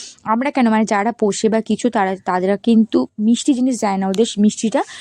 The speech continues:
শরীরের পক্ষে ক্ষতি বিরক্তিকর। আর এখানে দুটো পিঠে মা ভাগ করে রেখেছে, একটা পিঠে হবে দুধ পিঠে, একটা হবে গুড় পিঠে। আর গুড় দিয়ে খাওয়া হবে সেদ্ধ করে, আর একটা হচ্ছে দুধ পুলি টাইপের হবে বা দুধ পিঠেই বলে তো কি জানি, আমি ঠিক জানি না। তো তারপরে এতটা পুর বেঁচে গেছিলো, তো মা বললো, "রেখে দে।"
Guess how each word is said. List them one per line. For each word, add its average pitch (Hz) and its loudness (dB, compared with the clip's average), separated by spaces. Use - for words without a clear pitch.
শরীরের 233 2
পক্ষে 247 0
ক্ষতি 233 -2
বিরক্তিকর। 185 0
আর 233 0
এখানে 277 2
দুটো 226 2
পিঠে 262 0
মা 247 2
ভাগ 190 -2
করে 254 0
রেখেছে, 254 0
একটা 196 -2
পিঠে 269 0
হবে 294 2
দুধ 214 0
পিঠে, 269 0
একটা 254 0
হবে 240 4
গুড় 226 0
পিঠে। 196 -4
আর 202 0
গুড় 226 4
দিয়ে 233 2
খাওয়া 277 0
হবে 285 -2
সেদ্ধ 190 -2
করে, 330 2
আর 247 0
একটা 254 -6
হচ্ছে 269 -2
দুধ 233 0
পুলি 254 2
টাইপের 247 -2
হবে 240 0
বা 254 2
দুধ 226 0
পিঠেই 240 -2
বলে 240 2
তো 202 -4
কি 202 -6
জানি, 247 0
আমি 208 -2
ঠিক 220 -2
জানি 185 -4
না। 180 -12
তো 294 0
তারপরে 262 0
এতটা 240 0
পুর 254 2
বেঁচে 220 0
গেছিলো, 233 -2
তো 254 -2
মা 220 4
বললো, 220 2
"রেখে 220 0
দে।" 269 -2